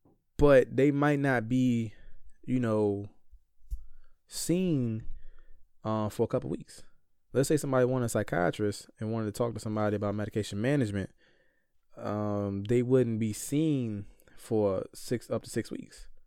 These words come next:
because of the, the, the caseload. Now, if you was coming out of hospital, psychiatric hospital,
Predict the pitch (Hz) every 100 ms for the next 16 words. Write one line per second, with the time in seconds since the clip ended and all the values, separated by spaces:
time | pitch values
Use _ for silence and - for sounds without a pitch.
0 | - - - - - 110 123 107 104 98
1 | 95 - _ 110 101 98 95 - - -
2 | _ - - - - _ _ - - 110
3 | - 156 110 92 104 120 113 127 - 117
4 | 107 95 143 160 - 95 98 - - -
5 | 165 107 98 - 98 95